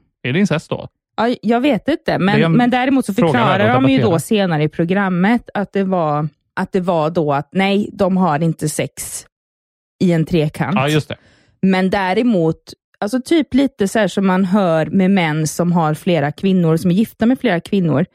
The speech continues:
Speaker 1: Mm.
Speaker 2: att då är det ju ändå en, alltså, en slags, kanske inte lag, men det är ändå en så pass stark, hur ska man säga, oskriven lag att den måste följas oavsett,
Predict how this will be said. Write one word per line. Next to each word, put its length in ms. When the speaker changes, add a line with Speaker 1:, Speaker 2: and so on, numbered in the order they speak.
Speaker 1:
Mm. 220
Speaker 2:
att 260
då 140
är 260
det 120
ju 60
ändå 260
en, 200
alltså, 220
en 120
slags, 420
kanske 240
inte 200
lag, 840
men 200
det 140
är 60
ändå 200
en 80
så 180
pass 280
stark, 600
hur 80
ska 100
man 100
säga, 240
oskriven 720
lag 220
att 120
den 180
måste 340
följas 440
oavsett, 720